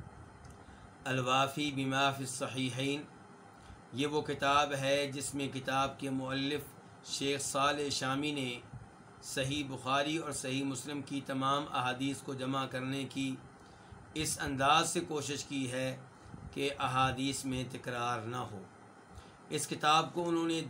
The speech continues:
دس مقاصد میں تقسیم کیا ہے، ان میں سے تیسرا مقصد عبادات سے تعلق رکھتا ہے، اور اس مقصد میں کئی ایک کتب ہیں۔ دسویں کتاب زکوٰۃ و صدقات کے بارے میں ہے۔ آج سے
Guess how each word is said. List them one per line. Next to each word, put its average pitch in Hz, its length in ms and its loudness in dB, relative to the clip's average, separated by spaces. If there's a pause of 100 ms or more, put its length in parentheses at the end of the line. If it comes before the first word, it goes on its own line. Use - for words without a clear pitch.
دس 147 180 0
مقاصد 139 520 0
میں 143 180 -4
تقسیم 139 380 -2 (100)
کیا 139 320 2
ہے، 139 120 0 (680)
ان 160 220 2
میں 151 200 0
سے 147 100 0 (100)
تیسرا 147 360 -2 (140)
مقصد 139 280 -4 (180)
عبادات 127 540 2
سے 135 260 -4
تعلق 127 440 -2
رکھتا 113 460 -4
ہے، 117 160 -4 (1040)
اور 151 180 6 (120)
اس 170 140 0
مقصد 165 440 0
میں 160 160 2 (120)
کئی 170 220 4
ایک 151 160 0
کتب 143 300 -4
ہیں۔ 143 220 -2 (760)
دسویں 165 440 4
کتاب 143 440 4 (800)
زکوٰۃ 139 460 2
و 147 80 0
صدقات 135 680 0
کے 147 160 0
بارے 139 220 4
میں 143 180 0
ہے۔ 147 180 0 (880)
آج 135 280 6
سے 139 280 0